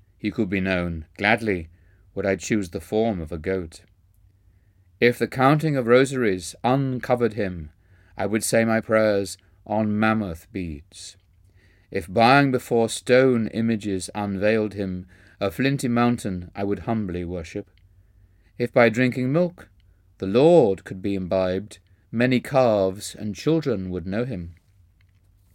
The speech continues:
If abandoning one's wife could summon God, would not thousands be eunuchs? Mirabai knows that to find the Divine One, the only indispensable is love.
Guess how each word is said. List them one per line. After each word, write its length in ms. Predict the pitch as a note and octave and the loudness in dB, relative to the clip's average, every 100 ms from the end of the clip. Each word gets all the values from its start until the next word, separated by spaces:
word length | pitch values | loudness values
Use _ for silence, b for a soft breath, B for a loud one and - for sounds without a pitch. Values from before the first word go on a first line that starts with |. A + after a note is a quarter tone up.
| _ _ _ _ | _ _ _ _
If 180 | - A#2+ | 0 2
abandoning 720 | A#2+ G2 A#2+ D3 D3 C3+ B2 | 2 4 4 6 2 0 0
one's 280 | A2+ G#2+ F#2 | 0 0 -2
wife 480 | E2+ F#2+ B2+ D3+ - | -2 -2 -2 -6 -12
could 160 | - F2 | -10 -8
summon 440 | - G#2 F#2 F2+ | -4 -4 -4 -6
God, 380 | E2+ F2 F#2 G#2+ _ _ _ _ | -6 -4 -6 -10 _ _ _ _
would 180 | G2 G2 | -6 -4
not 220 | G2 F#2+ | -2 -4
thousands 640 | - G2+ G2 F2 F#2 F#2 F#2 | -2 2 4 2 -2 -8 -8
be 120 | F2+ | -8
eunuchs? 680 | D#2+ E2 E2 F2 - - - _ _ _ _ _ _ _ _ _ _ b b - | -6 -6 -8 -12 -16 -18 -18 _ _ _ _ _ _ _ _ _ _ b b -2
Mirabai 500 | G#2+ C#3 C#3 C3 B2+ | 4 6 8 6 6
knows 340 | B2 B2+ A#2+ | 4 4 2
that 140 | A2+ - | 0 -4
to 80 | |
find 560 | A2+ B2 B2 C3+ C#3+ C#3 | -4 0 4 4 2 -2
the 200 | A#2+ G#2+ | -2 -2
Divine 480 | G#2+ G2+ A2+ A2 G2+ | 0 2 2 2 0
One, 380 | F#2+ F2 E2+ E2 _ _ _ _ _ - | -2 -4 -8 -12 _ _ _ _ _ -10
the 140 | F#2 | -2
only 400 | A#2 C3 C#3 C3 | 2 4 4 0
indispensable 1080 | - B2+ A#2+ A2+ - G#2+ G2 - F2 F#2 G#2 - | 0 -2 -2 -4 -4 -2 -2 -6 -6 -4 -6 -8
is 180 | F#2+ | -10
love. 460 | E2+ E2+ D#2+ D2+ - | -6 -4 -6 -8 -16